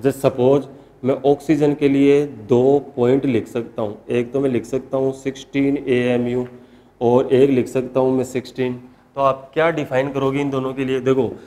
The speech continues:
सिक्सटीन एएमयू लिखा है, ये तो क्या है? Mass of one atom of oxygen।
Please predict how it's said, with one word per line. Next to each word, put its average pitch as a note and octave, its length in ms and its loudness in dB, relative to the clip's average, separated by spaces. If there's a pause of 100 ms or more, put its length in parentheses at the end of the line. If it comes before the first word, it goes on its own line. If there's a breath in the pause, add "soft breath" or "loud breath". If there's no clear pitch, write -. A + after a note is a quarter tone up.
(160 loud breath)
सिक्सटीन D#3 580 2
एएमयू C3 520 8
लिखा B2+ 220 2
है, B2 120 4
ये C#3 80 4
तो C#3+ 120 2
क्या C#3 220 2
है? B2 160 2 (1300)
Mass A#2 580 0 (560)
of A2+ 480 2 (800)
one C3 200 0
atom B2 460 -2 (960)
of B2 340 4 (120)
oxygen। A2 440 -4